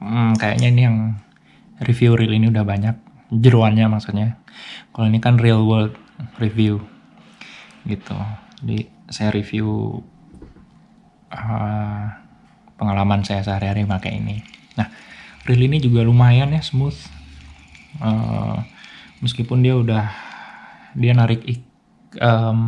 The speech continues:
dia pertama kali dapat ikan tuh tenggiri, Spanish mackerel.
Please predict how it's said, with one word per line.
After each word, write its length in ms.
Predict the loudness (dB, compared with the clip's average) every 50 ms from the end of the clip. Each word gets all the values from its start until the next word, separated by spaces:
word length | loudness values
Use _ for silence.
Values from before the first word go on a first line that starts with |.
| 0 0 0 0 0 -2 -4 -4 -4
dia 160 | 0 2 4
pertama 320 | 4 4 4 2 2 2 2
kali 160 | 2 2 2
dapat 320 | 2 0 0 -2 -4 -4
ikan 160 | -2 0 2 2
tuh 140 | 2 2
tenggiri, 500 | 4 4 4 4 4 2 0 -2 -4 -10 -16 -14
Spanish 400 | -12 -8 -4 -2 -2 -2 0 -2
mackerel. 400 | -2 -2 0 0 0 0 0 -2